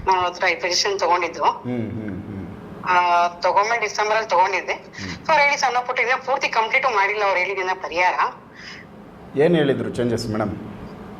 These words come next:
Speaker 1: ಹಾ ಸರ್?
Speaker 2: ಏನ್ ಚೇಂಜಸ್ ಹೇಳಿದ್ರು ನಿಮ್ಗೆ?
Speaker 1: ಆ, ಸರ್, ನಂಗೆ ನಗರಕ್ಕೆ ಪೂಜೆ ಮಾಡಕ್ ಹೇಳಿದ್ರು ನಮ್ಗೆ.
Speaker 2: ಹಾ.
Speaker 1: So, ಅದು ಸ್ವಲ್ಪ ನಾನು ಫಾಲೋ ಮಾಡ್ದೆ ಅವ್ರು ಹೇಳಿದ ಟಿಪ್ಸ್‌ನ.
Speaker 2: ಹಾ.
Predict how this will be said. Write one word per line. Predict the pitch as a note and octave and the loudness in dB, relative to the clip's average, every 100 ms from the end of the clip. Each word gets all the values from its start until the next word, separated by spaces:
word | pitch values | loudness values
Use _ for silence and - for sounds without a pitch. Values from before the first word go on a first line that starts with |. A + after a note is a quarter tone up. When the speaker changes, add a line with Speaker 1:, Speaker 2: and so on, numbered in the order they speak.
| - - - - - | -16 -16 -16 -8 0
Speaker 1:
ಹಾ | F#3+ | 2
ಸರ್? | - F#4+ G4+ - - B2 | 4 2 -2 -10 -4 0
Speaker 2:
ಏನ್ | F3 E3+ | 0 2
ಚೇಂಜಸ್ | D#3+ E3+ D#3+ | 2 2 2
ಹೇಳಿದ್ರು | D3+ C3+ A#2+ | 2 2 0
ನಿಮ್ಗೆ? | A#2 G#2 F#2 E2+ - - - - - - - - - - | 0 0 -2 -4 -10 -14 -14 -16 -16 -14 -12 -8 -8 0
Speaker 1:
ಆ, | A3 B3+ | 4 4
ಸರ್, | B3+ D#4 | 2 2
ನಂಗೆ | C#4+ B3+ | 2 2
ನಗರಕ್ಕೆ | A3+ - C4+ - A#3 - | 2 2 2 -2 -6 -2
ಪೂಜೆ | C4 C#4 | 0 2
ಮಾಡಕ್ | C4 C4 | 2 2
ಹೇಳಿದ್ರು | - G3+ F#3+ E3+ E3 | -2 -2 0 0 0
ನಮ್ಗೆ. | D#3 D#3 - - - | 0 2 2 0 -4
Speaker 2:
ಹಾ. | G#2+ F#2 - - - - - - - | -6 -6 -8 -14 -12 -12 -12 -12 -2
Speaker 1:
So, | G3 | 4
ಅದು | F#3 F3+ F3+ F3+ F3+ - | 6 6 6 4 -2 -4
ಸ್ವಲ್ಪ | G3+ F#3+ G#3 | -4 0 0
ನಾನು | G3 F#3 | 0 0
ಫಾಲೋ | F#3+ G3+ B3+ | 2 2 2
ಮಾಡ್ದೆ | A3 F3+ | 2 2
ಅವ್ರು | F#3 F3 | 0 0
ಹೇಳಿದ | F#3 G3 G3 | 0 -2 -4
ಟಿಪ್ಸ್‌ನ. | F#3 - E3 | -6 -2 2
Speaker 2:
ಹಾ. | E3 - - G2+ F2 | 0 -2 -10 -12 -12